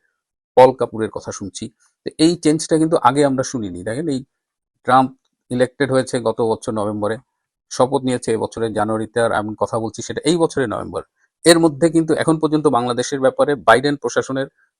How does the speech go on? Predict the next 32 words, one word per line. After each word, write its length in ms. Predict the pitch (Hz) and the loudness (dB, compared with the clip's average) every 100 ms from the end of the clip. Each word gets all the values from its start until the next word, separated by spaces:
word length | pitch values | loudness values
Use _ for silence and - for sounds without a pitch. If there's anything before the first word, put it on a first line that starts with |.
| 107 | 0
যে 100 | 117 | 4
পলিসি 340 | 120 123 - | 4 2 -2
ছিল 220 | 131 139 | -6 -4
সেটাই 280 | 135 147 165 | -2 2 2
আমরা 180 | 127 110 | 0 -4
দেখতে 240 | 92 - | -8 -10
পাচ্ছি 260 | - - 104 | -10 -8 -4
এবং 200 | 117 135 - _ - | -2 -2 -4 _ 4
বাইডেনের 420 | 120 151 170 180 | 6 6 6 4
লোকজনই 400 | 147 127 139 139 | 4 2 -2 -4
কিন্তু 200 | 123 110 | -4 -8
ঢাকায় 320 | 95 117 131 | 0 2 2
যে 60 | 123 | 2
মার্কিন 340 | 113 113 123 | 0 0 -6
দূতাবাস 320 | 117 120 120 - | -4 2 2 2
রয়েছে 260 | 117 - 120 | -6 -8 -8
সেখানে 300 | 117 110 110 | -6 -6 -6
ট্রেসি 460 | - 113 117 110 123 _ - | -4 -4 -4 -10 -12 _ -4
অ্যান 200 | 113 107 | -2 -2
জ্যাকবসন 480 | 107 120 - 127 | 0 -2 -2 -4
বলেন 260 | 104 104 104 | -2 -4 -6
যে 80 | 98 | -4
চার্জ 220 | 104 101 | -2 -2
দ্য 60 | 98 | -2
অ্যাফেয়ার্স 460 | 95 - 104 - | -6 -4 -6 -6
অথবা 240 | 101 92 90 | -8 -6 0
ভারপ্রাপ্ত 420 | 107 110 104 - | 0 0 -6 -6
রাষ্ট্রদূত, 400 | 90 - 131 170 _ _ | -14 -12 -12 -12 _ _
তিনি 140 | 147 151 | -2 0
কিন্তু 160 | 147 | 0
বাইডেনের 420 | 117 113 120 110 90 | 2 2 2 -4 -8
রিক্রুট। 320 | 92 - | -12 -12